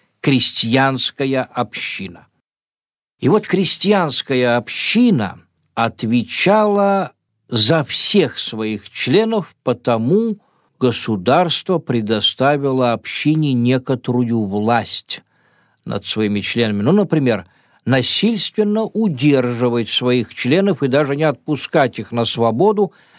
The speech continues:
где они могли бы оказаться без контроля. И это состояние наложило глубокий порочный след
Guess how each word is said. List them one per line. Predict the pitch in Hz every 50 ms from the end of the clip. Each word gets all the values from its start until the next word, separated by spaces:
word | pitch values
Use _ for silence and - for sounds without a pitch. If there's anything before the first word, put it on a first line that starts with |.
| _ -
где | 110 117 123 107 143 147 143
они | 143 143 147 147
могли | 143 131 127 123 120 110 110 131 139 143 190 226 240
бы | 202 202 214
оказаться | 185 151 - - 123 117 104 98 117 123 135 127 - - - 131
без | 117 107 101 117 110 - - -
контроля. | - - 104 98 92 - - 104 101 92 85 85 87 90 - _ _ _ _ _ _ _ _ _ _ -
И | 147 165
это | 196 190 - 196
состояние | - - 208 180 - - - 196 208 240 262 254 233 220 202
наложило | 185 185 175 180 180 156 151 185 185 180 170
глубокий | 143 123 131 139 139 151 143 127 117 160 233 247 - - - 202 175
порочный | - - 156 147 151 175 202 190 - - - - 202 196 151
след | - - - - 160 185 180 156 113 - _ - - - -